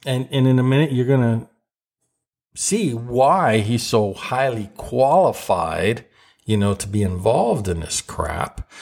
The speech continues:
But, uh, you know, these, these are people who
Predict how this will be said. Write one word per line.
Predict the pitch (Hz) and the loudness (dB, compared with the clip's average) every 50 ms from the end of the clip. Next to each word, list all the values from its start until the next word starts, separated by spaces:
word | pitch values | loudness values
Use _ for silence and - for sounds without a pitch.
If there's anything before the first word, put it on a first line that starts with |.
| - - _ _ | -20 -20 _ _
But, | 110 113 107 104 104 - - - | -2 0 0 0 0 -4 -2 0
uh, | 107 101 98 98 95 92 - - _ _ _ _ _ _ _ _ | 2 2 2 2 0 -2 -6 -16 _ _ _ _ _ _ _ _
you | - 127 120 | 0 0 2
know, | 107 98 95 104 120 135 - _ _ _ _ _ _ - | 2 2 0 0 -2 -6 -10 _ _ _ _ _ _ -4
these, | 127 143 170 165 - - | -2 0 0 0 0 -2
these | 156 143 175 185 190 | 0 0 0 2 2
are | 196 | 0
people | 185 - 156 143 131 - 139 151 175 165 | 2 0 0 -2 0 0 0 0 0 0
who | 139 - - 120 123 127 120 120 117 - | -4 -10 -12 -8 -6 -4 -4 -6 -8 -12